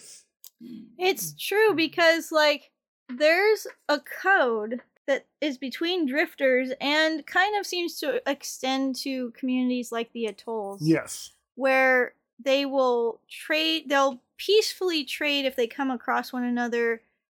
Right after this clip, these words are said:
Speaker 1: They will agree to kind of live by rules of politeness, like not boarding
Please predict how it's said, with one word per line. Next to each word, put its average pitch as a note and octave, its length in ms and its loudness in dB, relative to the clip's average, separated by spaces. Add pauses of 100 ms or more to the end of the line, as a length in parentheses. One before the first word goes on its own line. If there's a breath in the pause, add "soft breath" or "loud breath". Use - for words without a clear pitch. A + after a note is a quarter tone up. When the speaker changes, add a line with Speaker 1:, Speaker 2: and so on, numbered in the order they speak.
Speaker 1:
They C#4 200 0
will C4+ 240 0
agree C#4+ 640 0 (720)
to C#4 180 -4
kind D4+ 280 0
of D#4+ 180 0 (300)
live C#4+ 260 -4
by C#4+ 140 2
rules C4+ 400 0
of A#3+ 160 -8
politeness, A#3 680 -2
like A3+ 200 -6
not A#3+ 340 2
boarding B3 500 0